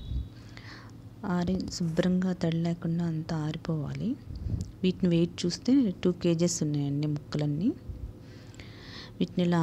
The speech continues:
ఆరబెట్టుకున్న తర్వాత నీట్‌గా తడి లేకుండా చూసుకోవాలి. ఆ తర్వాత దానిలోకి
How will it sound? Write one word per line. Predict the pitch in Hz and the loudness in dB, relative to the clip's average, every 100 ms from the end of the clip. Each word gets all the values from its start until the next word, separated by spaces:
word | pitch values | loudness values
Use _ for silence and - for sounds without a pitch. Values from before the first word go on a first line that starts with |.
| 160 | 4
ఆరబెట్టుకున్న | 165 - 170 - 165 | 2 0 -4 -4 -2
తర్వాత | 156 147 151 147 - 285 339 - - - 180 | 0 0 0 0 2 2 0 -10 -16 -8 -2
నీట్‌గా | 170 170 180 170 165 175 | -2 -2 -2 0 0 2
తడి | 156 147 | 2 2
లేకుండా | 156 156 - 151 175 - | 2 0 0 0 0 -2
చూసుకోవాలి. | 147 - 147 139 143 320 - - - - - - - - - - - - - | -4 -4 -2 0 2 0 0 -4 -2 2 2 2 -4 -12 -14 -16 -14 -14 -6
ఆ | 160 | -2
తర్వాత | 165 160 160 156 208 | 2 2 2 2 2
దానిలోకి | 262 190 160 160 160 151 - | 4 4 2 2 0 -2 -2